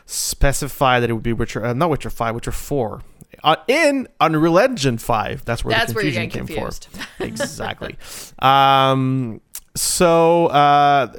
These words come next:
Speaker 1: yeah, the, the news comes after a few years after Studio said that the Witcher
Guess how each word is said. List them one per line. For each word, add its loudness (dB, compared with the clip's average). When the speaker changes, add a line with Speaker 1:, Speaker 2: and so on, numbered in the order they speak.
Speaker 1:
yeah, -2
the, 0
the 2
news 0
comes 2
after 4
a 0
few -6
years 2
after -2
Studio -4
said -4
that -6
the -2
Witcher -4